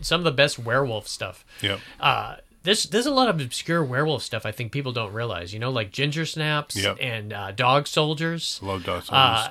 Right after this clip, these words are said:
Speaker 2: Ginger
Speaker 1: I
Speaker 2: Snaps, the beginning was really fun.
Speaker 1: Yeah, I, I loved it. I, there was several of those, I think.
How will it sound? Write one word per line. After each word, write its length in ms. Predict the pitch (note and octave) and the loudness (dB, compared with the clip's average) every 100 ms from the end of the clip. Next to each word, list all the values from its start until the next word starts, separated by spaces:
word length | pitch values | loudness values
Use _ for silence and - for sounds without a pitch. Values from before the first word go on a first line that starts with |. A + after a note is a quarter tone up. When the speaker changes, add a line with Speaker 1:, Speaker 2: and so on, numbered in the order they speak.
| - | 2
Speaker 2:
Ginger 180 | C#3 A#2+ | 2 2
Speaker 1:
I 40 | |
Speaker 2:
Snaps, 300 | - A2+ - | 8 12 12
the 80 | - | 10
beginning 340 | G#2 G2+ G2 F#2 | 2 0 0 -2
was 160 | E2+ | -6
really 320 | E2+ F2+ F2 | -6 -4 -6
fun. 320 | - F#2 F2 E2+ | -6 -6 -8 0
Speaker 1:
Yeah, 300 | D3+ C#3 G#2+ - | 4 4 4 -2
I, 220 | - D3+ C#3+ | 2 2 2
I 100 | D#3+ | 0
loved 260 | D3+ D3+ C3+ | 2 2 0
it. 120 | A2 - - | -6 -12 -6
I, 120 | D3 | -4
there 260 | C#3+ C#3 C4 | -4 -8 -8
was 120 | G3+ | -4
several 320 | - F#3+ G2+ | -4 -2 -6
of 60 | F2+ | -6
those, 240 | A2+ A2 | -8 -8
I 80 | E2+ | -10
think. 340 | F2+ F#2 - | -12 -14 -14